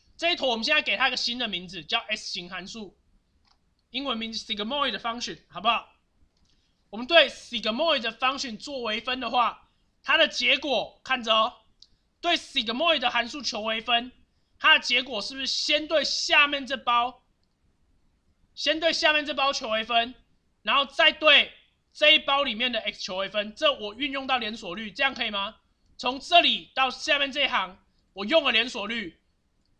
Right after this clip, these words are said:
大 A 是这个部分，这一包，对这一包先求微分，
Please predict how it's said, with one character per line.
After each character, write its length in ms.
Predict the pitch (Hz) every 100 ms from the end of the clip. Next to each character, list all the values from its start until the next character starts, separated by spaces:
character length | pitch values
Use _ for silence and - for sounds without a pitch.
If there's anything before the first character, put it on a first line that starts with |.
| _
大 280 | 302 277 254
A 180 | 254 262
是 120 | 247
这 100 | 247
个 80 | 220
部 160 | 220
分， 320 | 208 220 165 - _ _ _ _ _ _ _
这 180 | - 277
一 60 | 277
包， 460 | 254 247 247 269 _ _ _
对 160 | 311 294
这 280 | - 302 302
一 40 |
包 280 | - 269 269
先 200 | 277 269
求 380 | 254 196 196 -
微 140 | 185 196
分， 280 | 214 214